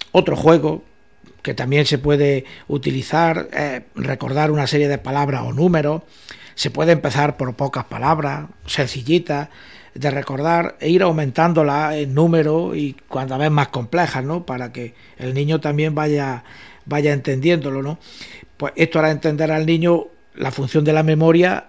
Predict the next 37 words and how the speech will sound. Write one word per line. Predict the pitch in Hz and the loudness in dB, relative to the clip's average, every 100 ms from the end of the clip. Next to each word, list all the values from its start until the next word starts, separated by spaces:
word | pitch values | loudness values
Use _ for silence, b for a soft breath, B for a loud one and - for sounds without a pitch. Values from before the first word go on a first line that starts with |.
| - | -8
y | 170 147 147 147 139 139 | 0 2 2 2 0 -4
el | 156 139 | -2 0
privilegio | 147 143 139 156 175 | 0 0 2 4 2
que | 165 | 4
es | 160 | 2
tener | 165 160 156 | 4 4 4
una | 156 | 4
memoria | 147 147 151 160 | 4 4 6 6
que | 160 147 | 4 2
funciona | 147 120 151 156 165 B B B - | 0 2 2 2 0 B B B -6
correctamente, | 147 165 170 139 143 147 139 | 2 4 4 -2 -4 -6 -6
¿no? | 135 143 - _ - _ _ _ - - | -10 -10 -16 _ -20 _ _ _ -20 -8
Porque | 160 139 135 - | -6 -6 -10 -2
hay | 156 | 0
que | 156 | 2
tener | 156 156 156 | 0 2 2
en | |
cuenta | 151 160 151 160 | 4 2 2 -2
que | 143 131 B B B B | -2 -6 B B B B
las | 139 139 | -6 -4
personas | 131 156 156 147 | -2 -2 0 -2
con | 156 151 143 143 | -2 -2 -2 -2
esta | 147 147 | -4 -2
enfermedad | 143 156 143 143 151 160 - | -4 0 0 0 -2 -2 -6
de | - 135 | -6 -6
Alzheimer, | 131 151 147 147 151 B B B B | -4 0 0 0 -6 B B B B
pues, | - 131 127 - | -8 -6 -6 -6
suelen | - 160 156 | 2 4 4
olvidar | 147 143 147 143 | 4 4 2 0
el | 131 131 | -2 0
nombre | 160 170 160 165 170 B B B B | 4 4 4 4 2 B B B B
y | 156 | 0
la | 147 131 | 2 2
función | 143 123 180 | -2 4 4
de | 160 | 6
las | 143 123 | 2 2
cosas. | 180 147 131 | 4 4 0